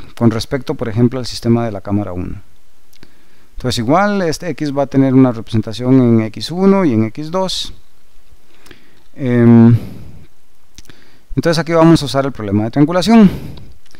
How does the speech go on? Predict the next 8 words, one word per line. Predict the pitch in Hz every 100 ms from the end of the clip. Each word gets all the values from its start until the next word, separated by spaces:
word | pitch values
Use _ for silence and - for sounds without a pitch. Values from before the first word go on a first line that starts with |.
| - - - - - - -
Y | 151
esto | - 185
es, | 190 196 - - - -
yo | 147 147 180
quiero | - 214 202
estimar | 202 - 214 202 143 117 - - - - - - - - - - - - - - - - - - - - - - -
el | 156 143
rayo | 131 156 180 180 214 214